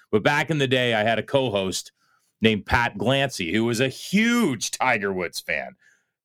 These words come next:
And I, look, I appreciated his game. I know what he did for the game, but it was, back then, it was almost like, because my co-host loved him so much that I was almost the anti-Tiger guy.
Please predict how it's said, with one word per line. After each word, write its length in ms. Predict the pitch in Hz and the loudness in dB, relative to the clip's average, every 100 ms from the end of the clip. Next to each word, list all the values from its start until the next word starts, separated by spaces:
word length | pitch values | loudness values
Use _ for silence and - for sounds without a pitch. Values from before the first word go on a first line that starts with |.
| _ - | _ 0
And 120 | 143 | 2
I, 240 | 214 165 | 2 2
look, 240 | 180 156 107 | 2 0 0
I 220 | 123 160 | 0 2
appreciated 760 | 175 143 - 131 135 165 156 143 | 0 0 -2 -2 0 0 0 0
his 160 | 135 | 0
game. 380 | 117 135 139 139 | 0 0 0 0
I 100 | 127 | 0
know 160 | 127 131 | 0 0
what 140 | 131 | 0
he 80 | 123 | 0
did 240 | 113 120 | 0 -2
for 80 | 117 | -2
the 100 | 117 | -2
game, 280 | 107 120 123 | 0 0 0
but 100 | 120 | 0
it 40 | |
was, 180 | 123 117 - 143 - | -2 -4 -10 -8 0
back 260 | 147 156 | 2 2
then, 160 | - 143 | 0 0
it 80 | 139 | 0
was 140 | 117 | 2
almost 360 | 123 131 131 123 | 2 2 0 0
like, 280 | 123 120 - - - | 0 0 -6 -6 0
because 260 | 117 143 | 2 2
my 120 | 120 | 0
co-host 600 | 107 123 123 117 120 120 | 0 2 2 2 0 0
loved 320 | 104 101 113 98 | 0 0 0 0
him 180 | 110 | 0
so 200 | 110 123 | 0 0
much 320 | 113 110 113 - | 2 0 0 -2
that 140 | 90 | 0
I 120 | 98 | 2
was 140 | 98 95 | 2 0
almost 380 | 98 101 101 | 0 0 -2
the 220 | - 82 95 | -4 -2 0
anti-Tiger 800 | 101 107 101 - 95 95 101 | 0 -2 -6 -2 -2 0 -2
guy. 360 | 101 98 104 139 | -2 -2 -2 -2